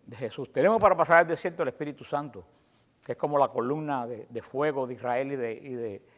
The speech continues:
y de sombra y de nube, el Espíritu Santo que siempre va delante de nosotros guiándonos el, el camino. Tenemos para pasar el, el desierto la palabra de Dios.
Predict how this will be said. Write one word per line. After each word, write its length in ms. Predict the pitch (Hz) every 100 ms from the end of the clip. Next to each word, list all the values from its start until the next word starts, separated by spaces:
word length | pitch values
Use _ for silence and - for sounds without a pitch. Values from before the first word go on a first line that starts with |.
| _ _ _ _ _ _
y 80 | 123
de 80 | 117
sombra 500 | - 180 175 110 104 _ _ _
y 80 | 135
de 140 | 117
nube, 440 | 139 185 175 110 98
el 60 |
Espíritu 340 | 107 131 143 139
Santo 300 | 160 151 151
que 80 |
siempre 260 | 120 147 147
va 160 | 139 143
delante 520 | 127 131 151 143 127
de 260 | 113 92 _ _ _ -
nosotros 480 | 127 175 165 165
guiándonos 580 | 135 131 139 151 143 123
el, 140 | 117 - - -
el 100 | 120
camino. 440 | - 123 151 120 90 _ _ _ _ _ _
Tenemos 280 | 131 175 196
para 200 | 190 180
pasar 340 | 156 160 165
el, 260 | 165 123 90 - _ _ _ _
el 120 | 143
desierto 540 | 147 143 220 185 202 -
la 180 | 147 123
palabra 800 | 127 127 135 160 156 127 90 - - _ _ _ _ _ _ _ _ _ _ _ _ _
de 160 | - 139
Dios. 340 | 135 117 -